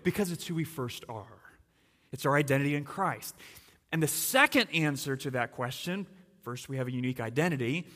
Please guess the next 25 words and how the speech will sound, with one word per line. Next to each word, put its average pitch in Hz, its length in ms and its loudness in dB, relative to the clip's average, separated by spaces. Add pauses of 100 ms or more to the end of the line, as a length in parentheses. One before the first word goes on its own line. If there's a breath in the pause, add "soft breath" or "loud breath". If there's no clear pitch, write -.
(420 loud breath)
comes 180 240 -2
from 175 240 -4
this 170 220 0
text - 460 -6
in 156 80 -8
First - 300 -12
Peter 143 220 -10
two, 139 320 -8
four 113 240 -12
to 120 60 -10
twelve. 127 560 -10 (2000)
Because 151 220 -4
we 190 80 0
don't 214 400 4
just 185 380 -4
have 143 160 -6
a 120 40 -6
unique 110 300 -6
identity, 113 460 -8
friends. - 400 -20
We 123 100 -10
have 143 180 -6
a 160 40 -2
unique 156 360 0
identity 139 840 0